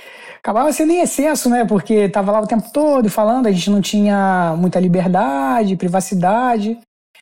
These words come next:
Então, assim, foi, foi um período mais duro. Depois que a gente veio pra, pro nosso apartamento alugado, as coisas começaram a melhorar, e aí a gente foi se adaptando pouco a pouco. Ma-, mas o período da escola também, de matricular eles, a gente veio.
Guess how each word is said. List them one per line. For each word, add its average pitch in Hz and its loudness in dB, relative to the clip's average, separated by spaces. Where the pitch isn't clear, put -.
Então, 214 0
assim, 220 0
foi, 196 0
foi 196 0
um 185 0
período 202 0
mais 202 -2
duro. 170 0
Depois 185 0
que 240 -6
a 294 2
gente 262 -2
veio 254 0
pra, 220 0
pro 190 -4
nosso 190 0
apartamento 180 -2
alugado, 185 0
as - -20
coisas 175 0
começaram 175 0
a 170 0
melhorar, 185 0
e - 0
aí 160 2
a - 0
gente 175 0
foi 180 0
se - -2
adaptando 175 0
pouco 151 -4
a - -4
pouco. 165 -4
Ma-, 147 -6
mas 165 0
o 139 -10
período 180 2
da 175 2
escola 190 0
também, 185 0
de 170 2
matricular 170 0
eles, 185 0
a 165 -2
gente 170 -2
veio. 160 -2